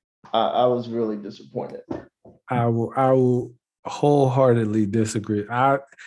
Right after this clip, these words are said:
Speaker 2: like, while I didn't think it was, like, the greatest remake, I didn't think it was, like, the greatest franchise starter, I thought it was a great, I thought it was a great movie. Like, I, I enjoyed the movie more than the horror. I just,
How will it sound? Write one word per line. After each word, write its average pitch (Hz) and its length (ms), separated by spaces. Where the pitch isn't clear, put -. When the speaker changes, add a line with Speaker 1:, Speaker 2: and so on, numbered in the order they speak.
Speaker 2:
like, 123 240
while 151 300
I 165 80
didn't 135 300
think 139 220
it 127 40
was, 107 280
like, 104 260
the 117 100
greatest 110 680
remake, 120 600
I 107 100
didn't 113 220
think 113 200
it 110 60
was, 107 300
like, 107 240
the 107 80
greatest 107 500
franchise 113 760
starter, 127 500
I 120 140
thought 117 220
it 107 60
was 104 180
a 104 60
great, 104 420
I 143 140
thought 151 180
it 143 40
was 113 180
a 107 40
great 104 280
movie. 95 420
Like, 110 160
I, 104 160
I 117 240
enjoyed 110 420
the 104 80
movie 104 460
more 139 240
than 135 160
the 104 80
horror. 127 580
I 110 140
just, 110 240